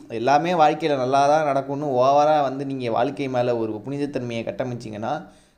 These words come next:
நாளைக்கு கெட்டது நடக்கும்போது அதை எடுத்துக்கிறதுக்கான ஒரு மனப்பக்குவமோ இல்ல ஒரு மன தைரியமோ உங்களுக்கு இருக்கவே இருக்காது. டப்புன்னு உடைஞ்சு போயிடுவீங்க. ஏன்னா, நான் நிறைய தடவை பார்த்துருக்கேன், கொஞ்சம் என்னைய சுத்தி கொஞ்சம் ஓவர் ஆப்டிமிஸ்டிக்காக இருப்பாங்க. அதாவது வந்து நெகட்டிவாக பேச மாட்டாங்க.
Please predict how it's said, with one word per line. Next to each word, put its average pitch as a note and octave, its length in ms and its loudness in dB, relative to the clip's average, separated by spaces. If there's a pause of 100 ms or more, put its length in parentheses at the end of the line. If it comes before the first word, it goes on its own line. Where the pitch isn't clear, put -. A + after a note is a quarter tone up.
நாளைக்கு A#2+ 400 -6
கெட்டது C3+ 340 -4
நடக்கும்போது C3 600 -2
அதை A#2+ 260 -2
எடுத்துக்கிறதுக்கான B2 1080 -6
ஒரு G#2+ 320 -6
மனப்பக்குவமோ B2+ 800 -2
இல்ல A#2+ 220 -2
ஒரு G#2+ 420 -4 (420)
மன C#3+ 280 0
தைரியமோ D3 280 2
உங்களுக்கு C#3+ 360 -2
இருக்கவே B2+ 280 0
இருக்காது. A#2+ 480 -2
டப்புன்னு C3 300 -2
உடைஞ்சு B2 280 -6
போயிடுவீங்க. G#2 360 -8 (100)
ஏன்னா, A#2+ 540 -4 (840)
நான் C3+ 160 -2
நிறைய C#3 280 6
தடவை D#3 140 2
பார்த்துருக்கேன், B2 580 0
கொஞ்சம் B2 380 -4
என்னைய B2 320 -6
சுத்தி C#3 200 -8
கொஞ்சம் C3 200 -4
ஓவர் C#3 320 4
ஆப்டிமிஸ்டிக்காக B2+ 680 -2
இருப்பாங்க. G#2+ 420 -6 (540)
அதாவது C#3+ 400 4
வந்து D3+ 420 0
நெகட்டிவாக C3+ 380 -2
பேச C3+ 240 -4
மாட்டாங்க. A#2+ 720 -4